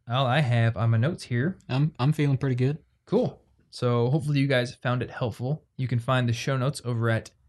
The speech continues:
Speaker 1: C I G podcast dot com. Find the episode one sixteen link on the page. And, uh, we've got lots of different links to things.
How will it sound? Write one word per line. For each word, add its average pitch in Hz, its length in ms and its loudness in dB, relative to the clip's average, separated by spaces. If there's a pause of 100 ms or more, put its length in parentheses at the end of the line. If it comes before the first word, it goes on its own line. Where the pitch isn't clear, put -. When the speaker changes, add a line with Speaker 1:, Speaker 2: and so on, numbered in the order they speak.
(120)
Speaker 1:
C 120 220 0
I 107 80 2
G 110 120 0
podcast 110 520 -2
dot 110 240 -4
com. 131 500 -2
Find 113 180 2
the 113 100 2
episode 117 400 -2
one 123 200 0
sixteen 185 800 -2
link 127 200 -2
on 110 120 -2
the 113 80 0
page. 131 500 -2 (460)
And, 107 280 2
uh, 107 140 2
we've 117 100 4
got 113 200 -2
lots 113 300 2
of 113 80 0
different 110 260 -4
links 113 360 0
to 117 100 -8
things. 113 460 0